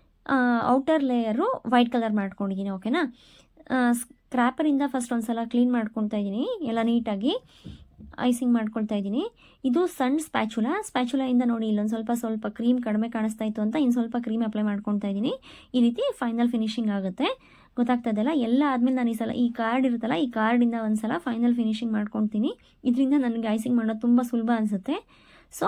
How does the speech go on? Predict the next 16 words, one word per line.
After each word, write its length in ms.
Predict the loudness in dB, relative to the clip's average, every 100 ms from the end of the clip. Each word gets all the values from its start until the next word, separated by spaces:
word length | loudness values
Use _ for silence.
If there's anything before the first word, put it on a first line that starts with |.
| 0 2
ಇದ್ರಲ್ಲಿ 340 | 2 4 2
ಒಂದ್ಸಲ 200 | 0 0 0
ಮಾಡ್ಕೊಳ್ತಾ 500 | 0 -2 -2 -2 -4
ಇದ್ದೀನಿ. 300 | -4 -6 -8
ಓಕೆನಾ? 320 | -6 -2 -2 -4 -12 _ -4
ಈಗ 140 | -2 -2 -4
ಫೈನಲ್ 420 | -4 0 2 0
ಫಿನಿಶಿಂಗ್ 480 | 0 -4 -4 -6 -2
ಆಗಿದೆ. 540 | 2 2 0 -2 -6 _ _ _ _ -20 -20 -20 _ _ _ _ _ _ _ _ _ _
ಇದೆಲ್ಲ 360 | 0 2 2 0
ಆದ್ಮೇಲೆ, 720 | 0 0 0 0 0 -2 -4 -4
ಫೈನಲ್ 300 | -2 0 0
ಫಿನಿಶಿಂಗ್ 420 | 0 -2 -2 -2
ಆದ್ಮೇಲೂ 460 | 0 2 4 4 4
ಒಂದು 300 | 4 4 4
ಅರ್ಧ 200 | 0